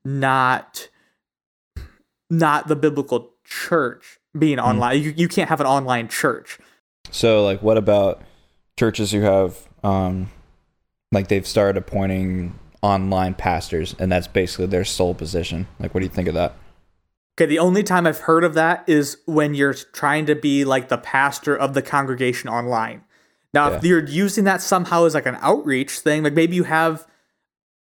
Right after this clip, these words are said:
Speaker 1: I don't know if this exists or not. If it doesn't, it might be a good idea, and I'm gonna trademark this right now just so I get my money.
Speaker 2: <laughs>
Speaker 1: But if, if you have, like, a pastor who is all about the online stuff from our church, you know, maybe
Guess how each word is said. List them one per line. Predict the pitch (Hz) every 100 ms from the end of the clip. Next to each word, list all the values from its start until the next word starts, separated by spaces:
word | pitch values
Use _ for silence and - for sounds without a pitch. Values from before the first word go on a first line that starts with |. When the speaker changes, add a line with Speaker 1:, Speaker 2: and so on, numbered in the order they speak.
| _
Speaker 1:
I | 160
don't | 180
know | 170
if | 160
this | 143
exists | 127 131 147 151
or | 165
not. | 160 180 - _ -
If | 147
it | 143 143 _
doesn't, | 147 143 160 160 -
it | 127
might | 127 131
be | 127
a |
good | 123 131
idea, | 120 123 127 143 - _
and | 131 120 120 - 139
I'm | 131
gonna | 120
trademark | - 127 127 143 -
this | 156 -
right | 151 139
now | 143 151
just | 143 - - -
so | 139
I | 131
get | 143
my | 127
money. | 135 123 127 - -
Speaker 2:
<laughs> | _
Speaker 1:
But | 143 131 - - - - _ _
if, | 160 156 147 - _ _
if | 185 165
you | 202
have, | 185 214 208
like, | 165
a | 143
pastor | 160 175 180 151
who | 165
is | 151 - 156
all | 160 175
about | 165 156 139
the | 147
online | 143 147 143 135
stuff | - 151 -
from | 143
our | 120
church, | 123 175 151 - - - _
you | 156
know, | 135 139 160
maybe | 151 147 143 135